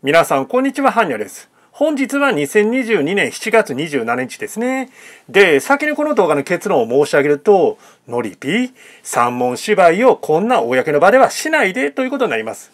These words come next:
この動画では、統一教会関係に切り込む立憲民主党の行動を見ておこうと思いますので、最後までお楽しみください。では、今回の目次は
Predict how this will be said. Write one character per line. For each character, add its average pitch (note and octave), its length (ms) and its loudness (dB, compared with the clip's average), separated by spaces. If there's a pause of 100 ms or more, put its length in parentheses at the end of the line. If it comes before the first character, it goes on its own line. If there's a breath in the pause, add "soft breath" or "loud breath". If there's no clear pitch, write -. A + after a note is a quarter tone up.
こ A#3 100 4
の A3+ 80 6
動 G3 140 4
画 G3+ 80 4
で G3 80 4
は、 G3+ 240 4 (320 loud breath)
統 D#4+ 180 2
一 - 120 -10
教 D#4+ 160 -2
会 D4 200 2
関 D4 180 0
係 B3+ 120 -4
に F3+ 80 -4
切 - 120 -6
り E3+ 60 -4
込 G3 140 0
む C#3 200 -2
立 F#3 220 -8
憲 C4+ 240 -2
民 C4 220 -2
主 - 40 -14
党 C4 100 0
の B3 120 0
行 B3 220 4
動 A#3+ 180 4
を A#3 60 2
見 G#3 120 -4
て A3+ 100 4
お A3 100 8
こ A3 140 6
う G#3+ 60 4
と F#3 60 -2
思 E3 120 -4
い F#3 60 -4
ま F#3+ 120 0
す - 100 -10
の A#3 100 0
で、 C4+ 220 -2
最 C#3+ 240 2
後 C3+ 80 -2
ま D#3+ 100 2
で A3+ 80 0
お - 120 -6
楽 A2 160 -10
し - 120 -16
み A2 60 -12
く - 100 -14
だ A2 100 -4
さ - 160 -12
い。 - 40 -18 (460 soft breath)
で G#3 140 2
は、 C4+ 280 2
今 F#3 220 0
回 D3 140 4
の B2+ 60 -2
目 C3 160 -4
次 A#3+ 100 -4
は D4 180 2